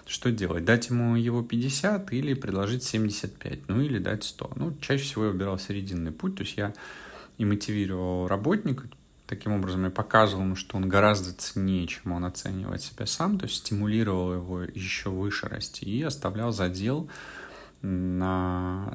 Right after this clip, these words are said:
э, то, чтобы повысить ему ещё выше заработную плату, если он покажет наилучшие результаты в дальнейшем. Ну и как можно отвечать,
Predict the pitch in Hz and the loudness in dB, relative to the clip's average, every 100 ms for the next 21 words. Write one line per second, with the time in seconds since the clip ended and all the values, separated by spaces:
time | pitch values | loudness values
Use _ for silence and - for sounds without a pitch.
0 | - 90 - - - - 107 123 - - | -8 -8 -6 -6 -6 -2 -2 -2 -4 -4
1 | 113 107 98 92 87 87 104 - - 85 | -4 -2 -4 -4 -4 -2 -2 -4 -8 -4
2 | 87 90 101 95 - 101 95 98 95 87 | -2 -2 -2 -4 -6 -4 -2 -2 -2 -6
3 | 90 92 - 90 90 107 135 - - - | -6 -6 -6 -8 -4 -4 -2 -4 -4 -6
4 | - - 95 101 - - 92 - 92 87 | -8 -6 -6 -6 -6 -8 -6 -2 -2 -2
5 | 92 95 - 110 104 98 - - - - | -4 -6 -6 -6 -6 -8 -14 -20 -14 -6
6 | 92 98 95 92 90 92 95 95 90 - | -4 -4 -4 -6 -6 -8 -6 -4 -6 -8
7 | - - - - - - - - - - | -12 -14 -16 -20 -14 -14 -14 -18 -20 -2
8 | 147 160 131 135 - - - - - - | 0 2 2 2 0 -10 -20 -20 -10 2
9 | 139 139 117 120 110 101 - - 101 107 | 2 4 2 4 4 0 0 -2 0 0
10 | - 113 92 - | 2 4 4 0